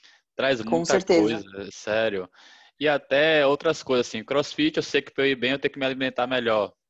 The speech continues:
Speaker 1: Eu tenho que ter uma base de alimentação boa, então já traz outro
Speaker 2: Uhum.
Speaker 1: aspecto bom pra, pra viver, né? Então, tem que tá mesmo focado na disciplina. Eu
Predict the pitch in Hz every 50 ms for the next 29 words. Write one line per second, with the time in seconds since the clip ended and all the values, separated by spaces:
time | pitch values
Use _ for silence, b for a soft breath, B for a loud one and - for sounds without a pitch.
0 | _ _ - _ 120 113 107 _ - 123 123 120 110 107 113 127 127 127 120 113
1 | 120 123 120 123 120 - - 135 127 110 110 107 107 104 - 107 120 117 - -
2 | 120 120 123 151 170 180 185 208 208 190 190 165 160 156 151 - 131 113 110 117
3 | 127 - 135 127 127 - - - 120 120 127 135 127 110 110 113 107 107 104 101
4 | 104 107 - _ b b b b b b b b b b b b b - 104 -
5 | - 117 120 123 - 135 123 - - _ 113 123 147 151 135 135 139 151 147 -
6 | - 143 131 - - 117 123 135 135 135 143 139 131 131 131 131 127 123 120 113
7 | 120 120 - - - - 117 110 101 98 90 92 113 123